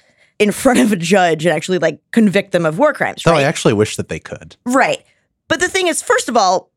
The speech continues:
Speaker 1: just the fact that you can get away with murder doesn't mean you should just murder people. You should not murder people 'cause it's wrong,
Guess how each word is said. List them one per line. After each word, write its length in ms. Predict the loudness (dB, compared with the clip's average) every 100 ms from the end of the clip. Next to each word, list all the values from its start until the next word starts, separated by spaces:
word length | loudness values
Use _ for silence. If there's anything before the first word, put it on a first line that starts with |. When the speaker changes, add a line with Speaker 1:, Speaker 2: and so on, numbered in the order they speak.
| -4
Speaker 1:
just 220 | -4 0
the 100 | 0
fact 240 | 0 -2 -4
that 80 |
you 100 | -4
can 140 | -4 -2
get 180 | 0 0
away 260 | 2 0
with 220 | 0 -4
murder 340 | -4 -2 -2 0
doesn't 260 | 0 -2
mean 140 | -4 -4
you 80 | -6
should 200 | -6 -6
just 200 | -6 -2
murder 320 | -2 -2 0
people. 340 | 0 2 0
You 120 | 0
should 180 | -2 -2
not 260 | -2 -2 -2
murder 220 | -4 -4
people 240 | -6 -6
'cause 360 | -10 -2 -2 0
it's 220 | -4 -4
wrong, 680 | -8 0 2 2 -2 -4